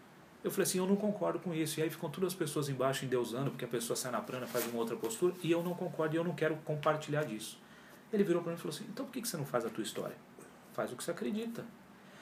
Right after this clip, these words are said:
E aí eu comecei a fuçar e estudar. E uma das coisas que hoje, que é o curso de formação é com base nisso, que, que eu,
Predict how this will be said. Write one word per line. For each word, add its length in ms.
E 100
aí 80
eu 80
comecei 320
a 20
fuçar 320
e 40
estudar. 520
E 120
uma 200
das 180
coisas 200
que 80
hoje, 340
que 60
é 40
o 80
curso 300
de 80
formação 440
é 40
com 100
base 320
nisso, 360
que, 180
que 240
eu, 160